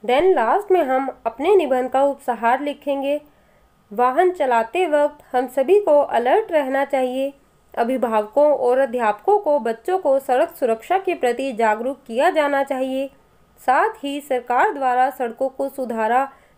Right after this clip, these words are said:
तथा यातायात नियमों को कड़ाई से लागू किया जाना चाहिए।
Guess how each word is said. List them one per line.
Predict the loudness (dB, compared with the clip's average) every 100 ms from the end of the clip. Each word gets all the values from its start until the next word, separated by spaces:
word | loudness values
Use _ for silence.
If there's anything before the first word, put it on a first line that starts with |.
| -4
तथा | -2 0 0
यातायात | 2 0 2 2 2 2 0
नियमों | 0 2 2
को | 2 2
कड़ाई | 2 2 2 2
से | 0 -2
लागू | 0 0 0 -6
किया | -8 -6 0 2
जाना | 2 2 0
चाहिए। | -2 -6 -6 -6 -10